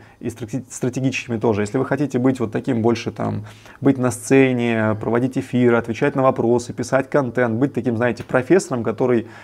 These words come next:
вкладывается в продукт, вкладывается в взаимоотношения с аудиторией,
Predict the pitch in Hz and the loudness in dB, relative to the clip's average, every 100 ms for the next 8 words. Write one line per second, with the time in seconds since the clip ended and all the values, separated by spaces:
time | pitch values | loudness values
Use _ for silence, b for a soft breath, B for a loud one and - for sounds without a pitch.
0 | B B - - 139 123 113 110 107 107 | B B -8 2 4 6 4 0 -6 0
1 | 127 165 190 - - 127 123 117 113 110 | 2 2 0 -2 0 2 2 0 -2 -2
2 | 107 107 117 - 120 110 117 113 127 190 | -2 -4 -4 -4 -4 -2 -2 0 4 4
3 | 175 127 | 4 2